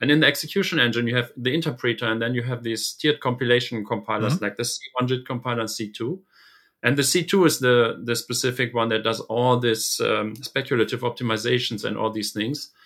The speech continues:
Speaker 1: So this is the one that produces the, the final code that is really fast. So we just took out this compiler and wrote our own compiler that is
Speaker 2: Mm-hmm.
Speaker 1: based on L L V M. This is a compiler framework, which is
Speaker 2: Wow.
Speaker 1: uh, yeah, that's, that's, uh, mainly driven by, I think,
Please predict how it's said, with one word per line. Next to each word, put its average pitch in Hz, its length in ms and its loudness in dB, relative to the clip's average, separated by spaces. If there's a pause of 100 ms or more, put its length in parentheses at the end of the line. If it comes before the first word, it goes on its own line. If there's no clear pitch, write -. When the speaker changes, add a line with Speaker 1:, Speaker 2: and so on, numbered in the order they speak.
(140)
Speaker 1:
So - 160 -4
this 160 200 2
is 170 120 -2
the 139 140 2
one 139 180 0
that 127 280 -2
produces 127 640 -2
the, 110 360 -2
the - 200 -14
final 131 440 -2
code 120 360 -4
that 98 120 -4
is 98 180 -6
really 107 220 -6
fast. - 460 -10 (480)
So - 160 -4
we 131 280 0
just - 280 -2
took 190 160 0
out 131 260 4
this 135 160 -2
compiler 127 640 0 (140)
and 120 180 -2
wrote 135 200 0
our 123 100 -2
own 131 160 -2
compiler 101 540 -8 (220)
that 110 140 -2
is 110 80 0
Speaker 2:
Mm-hmm. 135 80 0
Speaker 1:
based 127 320 2
on 123 220 0
L 120 80 6
L 110 60 2
V 107 140 -2
M. 101 240 -2
This 101 180 -8
is 123 140 -6
a 110 160 0
compiler 107 440 -2
framework, 98 640 -6
which 107 240 -8
is 104 160 -4
Speaker 2:
Wow. 151 320 6 (160)
Speaker 1:
uh, 117 100 0
yeah, 127 140 8
that's, 143 240 4
that's, 131 380 0
uh, 143 240 -6 (100)
mainly 170 420 4
driven 139 380 2
by, 120 160 2
I 117 60 0
think, 139 440 -2